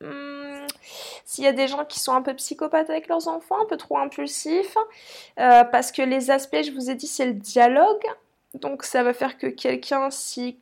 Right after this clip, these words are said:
une planète est très stressée en maison cinq, peut très mal vivre l'accouchement, peut très mal vivre, euh, le fait d'éduquer ses enfants, selon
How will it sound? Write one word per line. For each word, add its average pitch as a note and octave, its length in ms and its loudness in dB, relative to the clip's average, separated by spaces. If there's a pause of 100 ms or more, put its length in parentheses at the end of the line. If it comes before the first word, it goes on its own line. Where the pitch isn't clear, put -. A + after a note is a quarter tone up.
une B3 160 -4
planète C4 320 0
est - 160 -8
très F4+ 280 0
stressée C#4+ 500 -6
en A#3+ 120 -2
maison A#3+ 340 -2
cinq, C4 520 -6 (540)
peut A#3 200 2
très - 380 -2
mal D4 220 4
vivre B3+ 500 -4
l'accouchement, A#3+ 640 -2
peut - 240 -8
très - 340 -2
mal D4+ 280 -2
vivre, C#4 440 -6
euh, A#3 640 -4
le A#3 160 -6
fait A#3 160 0
d'éduquer A#3 440 -6
ses B3 220 -4
enfants, A#3 460 -4 (640)
selon B3 480 2